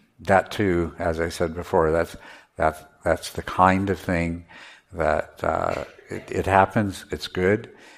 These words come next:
and this is how we learn. Uh, this is how we learn to understand our mind, and this is where insight comes from. We begin to see what's really going on in our mind, and then we have to let go of the naive notions that we've lived with all of our lives,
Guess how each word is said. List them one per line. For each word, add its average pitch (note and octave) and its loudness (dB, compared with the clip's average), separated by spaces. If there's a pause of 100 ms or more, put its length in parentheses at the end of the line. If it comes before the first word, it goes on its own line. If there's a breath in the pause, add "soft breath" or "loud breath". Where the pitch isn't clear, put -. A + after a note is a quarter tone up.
(140 soft breath)
and F2+ -2
this F2+ -4
is F2 -4
how F#2+ 6
we E2+ 0
learn. F#2+ 4 (600 loud breath)
Uh, E2 2 (160)
this G#2 -2
is G#2 0
how F#2+ 8
we F#2+ 0
learn F#2+ 4
to E2 -4
understand F#2 2
our E2+ 0
mind, E2+ 2
and F#2 -2
this A2 -6
is A2 -4
where G#2+ 8
insight A#2 0
comes D2 -4
from. E2 -8
We F#2+ -4
begin G2 -2
to F#2 -2
see C#3+ 0
what's G#2+ 4
really A#2 4
going F#2+ 2
on E2+ 0
in D#2+ -4
our D#2+ -6
mind, F2+ 2 (540 loud breath)
and F#2+ -2
then G2+ 2
we G2+ 0
have B2 4
to - 2
let E2+ 4
go F2 6
of E2 -4
the E2 -4
naive F2 0
notions F2+ -4
that - -8
we've E2 -6
lived F2+ -2
with D#2+ -2
all D#2 4
of D2 -8
our D2 -2
lives, E2+ 0